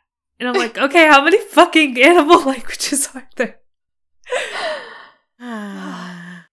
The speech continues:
Speaker 1: Um,
Speaker 2: The Erins have opened a can of philosophical questions they are not equipped to answer. <laughs>
Speaker 3: Mm-mm.
Speaker 1: That, why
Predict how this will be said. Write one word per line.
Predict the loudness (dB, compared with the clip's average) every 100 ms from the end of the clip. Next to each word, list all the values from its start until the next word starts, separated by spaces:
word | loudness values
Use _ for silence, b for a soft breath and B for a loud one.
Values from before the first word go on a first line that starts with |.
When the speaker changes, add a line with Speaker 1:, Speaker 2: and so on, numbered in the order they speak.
| _ _ _
Speaker 1:
Um, | -8 -4 -4 -4 -2
Speaker 2:
The | -2 0
Erins | -2 -2 -4 -8
have | -8 -8
opened | -8 -8 -8
a | -10
can | -14 -16 -12 -10 -8 -8
of | -10 -10
philosophical | -10 -8 -6 -4 -4 -4 -12
questions | -6 -6 -6 -10 -10
they | -8
are | -8
not | -6 0 0
equipped | 2 0 0 -2
to | -2
answer. | -2 -2 2
<laughs> | 2 2
Speaker 3:
Mm-mm. | -6 -20 -4
Speaker 1:
That, | -2 -2 -4
why | 0 2 0 -2